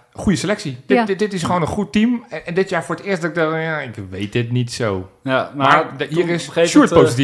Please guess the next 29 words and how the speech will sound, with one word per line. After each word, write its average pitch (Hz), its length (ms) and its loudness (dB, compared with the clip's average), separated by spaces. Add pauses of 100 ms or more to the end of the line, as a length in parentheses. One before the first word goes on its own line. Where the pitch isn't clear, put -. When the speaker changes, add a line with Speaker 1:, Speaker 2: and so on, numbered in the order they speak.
Speaker 1:
Positivo. 247 280 6
Speaker 2:
<laughs> 233 160 4
Ja. 254 80 6
Speaker 3:
op - 100 0
een - 80 -6 (320)
gegeven 139 240 0
moment 165 180 2
zag 156 160 -2
ik 143 60 -10
wel 160 160 6
die 135 220 0
selectie 151 380 -2
van 139 60 -4
onder 143 200 -4
eenentwintig. 143 360 -4
En 139 220 -6
ik 175 140 -12
had 143 160 -4
zelf 165 220 2
verwacht 139 300 -2
dat, 131 260 -4 (100)
eh, 127 220 -4
jongens 135 200 -6
zoals 135 240 -8
Jaden 127 360 -2
Slory, 143 460 -2
Mike 131 320 -4
Klein, 139 460 -2
ehm, 127 440 -6